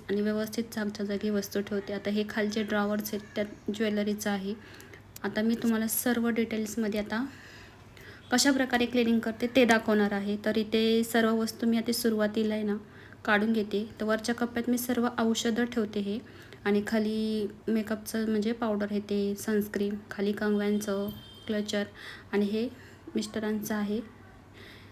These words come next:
तर आणि खालच्या ह्याच्यामध्ये सगळी ज्वेलरी आहे, खालच्या ह्याच्यामध्ये, खालच्याच ड्रॉवरमध्ये बँगल्स आणि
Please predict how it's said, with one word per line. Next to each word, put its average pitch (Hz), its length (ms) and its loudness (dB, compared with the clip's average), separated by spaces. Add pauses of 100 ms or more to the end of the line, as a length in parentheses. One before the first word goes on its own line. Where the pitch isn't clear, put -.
(300)
तर 214 120 2
आणि 226 220 2
खालच्या 220 320 0
ह्याच्यामध्ये 214 360 0
सगळी 226 280 0
ज्वेलरी 220 520 0
आहे, 220 320 -2 (300)
खालच्या 220 360 -2
ह्याच्यामध्ये, 214 560 0 (720)
खालच्याच 240 420 2
ड्रॉवरमध्ये 202 540 0
बँगल्स 208 640 0
आणि 220 300 0